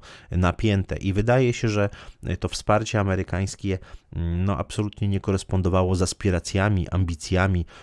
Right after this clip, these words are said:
młodego nastąp-, następcy tronu, Mohammada bin Salmana, który zdecydowanie chciał odgrywać większą rolę, e, w obszarze Zatoki Pers-, Perskiej,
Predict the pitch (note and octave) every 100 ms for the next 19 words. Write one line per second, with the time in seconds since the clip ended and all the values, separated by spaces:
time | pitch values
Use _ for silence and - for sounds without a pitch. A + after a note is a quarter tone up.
0 | - F#2+ F#2+ F#2+ F#2+ F#2+ F2+ - F2+ F2+
1 | - G2 - F2+ - - A2 A2+ G2+ F2
2 | E2 F2+ F2+ F2 E2+ - - - - F2+
3 | F#2+ F2 F#2 F#2 G#2+ A#2 F#2 E2 - -
4 | - - C#2+ - F2+ F2 F2+ F#2+ F#2+ G#2
5 | F#2+ - F2 F2 F2+ F#2+ G2 F#2 F2 G2
6 | A2 - F2+ F2+ E2+ D#2+ - - - -
7 | E2 D#2 - - F2+ D#2+ D#2+ C#2+ D2+ -
8 | F2 E2+ E2+ - - - G#2+ A#2+ - -
9 | G#2+ - G2 F2+